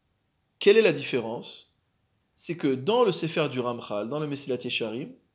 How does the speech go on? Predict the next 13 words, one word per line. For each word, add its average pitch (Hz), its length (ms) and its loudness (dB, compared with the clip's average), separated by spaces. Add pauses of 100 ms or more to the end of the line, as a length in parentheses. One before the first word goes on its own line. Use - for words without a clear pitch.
(580)
il 156 120 -2
commence 185 420 2
directement 170 640 0
par 190 220 2
Midat 185 720 2 (640)
HaZrizut. 214 720 -2 (960)
La 113 120 -4
première 226 460 0
Mida 170 400 4
dont 135 140 -4
traite 170 300 0
le 131 60 0
Ramchal, 127 600 -2